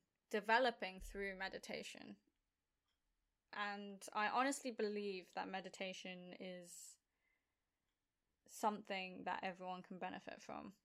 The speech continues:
But even if it's just sitting down with your thoughts, like I said earlier, even if it's just sitting down and acknowledging them and then just l-, pay-, paying atten-, moving, consciously moving your brain's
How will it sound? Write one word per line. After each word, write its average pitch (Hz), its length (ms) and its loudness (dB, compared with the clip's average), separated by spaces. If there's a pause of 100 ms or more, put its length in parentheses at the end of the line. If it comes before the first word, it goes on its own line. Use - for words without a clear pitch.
(1300)
But 233 200 10
even 302 300 6
if 349 140 2
it's 330 160 2
just - 220 -4
sitting 262 340 2
down 214 380 0
with 185 120 -4
your 185 100 0
thoughts, 196 360 -2
like 190 140 -2
I 196 60 2
said 196 280 0
earlier, 202 400 6
even 254 240 0
if 294 140 2
it's 262 120 -6
just - 220 -6
sitting 247 280 0
down 208 320 2
and 185 120 -4
acknowledging 190 640 -2
them 180 320 -8 (180)
and 190 200 -2
then 185 160 0
just 185 220 -8
l-, - 260 -12 (340)
pay-, 196 480 0 (320)
paying 208 280 4
atten-, - 320 -6 (240)
moving, 220 600 4 (120)
consciously 254 640 0
moving 214 440 0
your 190 120 -2
brain's 185 680 -2